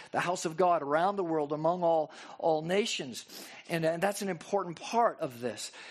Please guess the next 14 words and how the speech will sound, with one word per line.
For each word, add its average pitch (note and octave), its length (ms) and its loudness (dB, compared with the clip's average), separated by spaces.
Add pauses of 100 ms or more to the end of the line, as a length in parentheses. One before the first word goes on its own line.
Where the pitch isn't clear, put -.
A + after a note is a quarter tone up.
(160)
The F3 140 2
other D#4 220 4
aspect E3 600 -2
of C#3+ 120 -2
this, F3+ 240 -2
I'm G#3+ 180 2
gonna G#3+ 180 -2
take - 340 -4
a F#3+ 80 4
little G3 460 0
different G3 580 -2
outline F#3+ 560 2
and E3 160 -4
emphasis F#3+ 680 -4